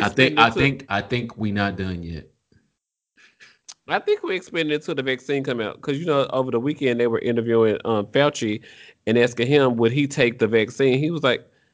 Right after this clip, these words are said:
Speaker 2: "With enough clinical research and proven trials, me and my wife will make the decision then." Well, do you think Trump would take it on T V?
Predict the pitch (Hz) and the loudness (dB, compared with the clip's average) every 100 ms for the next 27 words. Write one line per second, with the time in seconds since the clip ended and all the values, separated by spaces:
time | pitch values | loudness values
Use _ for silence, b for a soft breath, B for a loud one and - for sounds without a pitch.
0 | _ _ 123 117 120 123 123 - 120 120 | _ _ -16 -12 -6 -6 -6 -6 -6 -4
1 | 123 127 135 135 131 127 117 131 143 123 | -4 -4 -2 -4 -4 -4 -4 -2 -2 0
2 | 123 131 131 131 147 - _ b b b | 0 -2 -2 -4 -10 -16 _ b b b
3 | b - 135 131 120 123 123 127 123 - | b 0 4 6 6 4 2 0 -2 -4
4 | - 117 110 110 110 - 107 113 110 110 | -12 -2 0 2 2 0 -4 -4 -6 -4
5 | 110 98 101 101 113 - _ _ _ _ | -4 -4 -6 -8 -10 -14 _ _ _ _
6 | _ _ _ _ _ _ _ _ _ _ | _ _ _ _ _ _ _ _ _ _
7 | _ _ _ _ _ _ - 151 170 240 | _ _ _ _ _ _ -4 0 4 6
8 | 349 247 - 202 - 262 - 285 277 277 | 6 4 6 4 4 -2 -2 -6 -6 -8
9 | 277 285 269 285 285 | -8 -10 -8 -10 -12